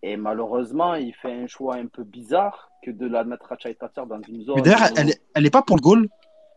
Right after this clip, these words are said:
Speaker 1: Je, je pense que, moi, je pense qu'il a pas, il a pas de repère, en fait. Il sait pas
Speaker 2: Ah, ok.
Speaker 1: où est le gardien. Il sait pas où est vraiment Tchaï Tatar. Il met le ballon.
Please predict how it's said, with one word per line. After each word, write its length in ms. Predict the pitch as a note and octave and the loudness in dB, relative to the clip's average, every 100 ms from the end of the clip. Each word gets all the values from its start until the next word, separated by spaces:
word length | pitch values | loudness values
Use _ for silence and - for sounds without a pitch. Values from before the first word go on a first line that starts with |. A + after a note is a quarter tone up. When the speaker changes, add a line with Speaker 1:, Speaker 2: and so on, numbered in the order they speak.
| _ - | _ -20
Speaker 1:
Je, 140 | A#2 D3+ - | -6 -4 -4
je 140 | B2 | -4
pense 280 | E3 B3 A3+ | 0 0 -2
que, 80 | - - | -8 -12
moi, 160 | D#3+ | -12
je 80 | G3+ | -14
pense 160 | G3 F#3+ | -16 -16
qu'il 160 | - C3 | -10 -8
a 60 | |
pas, 140 | - D#3+ - | -10 -14 -14
il 80 | B2 | -14
a 40 | A#2+ | -12
pas 120 | D3+ | -12
de 80 | B2+ | -14
repère, 340 | B2 C3 C#3 | -14 -12 -12
en 80 | A2+ | -14
fait. 180 | G2+ - _ _ | -18 -20 _ _
Il 80 | A#2+ | -18
sait 160 | - A2+ | -16 -6
pas 340 | D3+ D#3 D3 | 0 2 2
Speaker 2:
Ah, 60 | A2 | -2
ok. 100 | D3 | -2
Speaker 1:
où 120 | C#3 | 0
est 80 | C#3 | 2
le 120 | B2+ | 0
gardien. 500 | A#2 A#2 G#2+ A2+ C3+ - _ _ _ | -6 -10 -12 -12 -12 -16 _ _ _
Il 80 | A#2+ - | -20 -16
sait 100 | B2 | -12
pas 320 | - D#3+ D3 | 0 0 0
où 160 | - D3 | -4 -6
est 60 | C3+ | -6
vraiment 280 | A2 A#2+ A#2 | -6 -10 -10
Tchaï 220 | A2+ G#2 | -14 -14
Tatar. 440 | A2 - C3 C#3+ - | -16 -12 -10 -10 -14
Il 120 | A2 | -12
met 120 | B2 | -6
le 100 | C#3+ | -4
ballon. 540 | C3+ B2+ B2 A#2+ G#2 | -2 -2 -2 -6 -10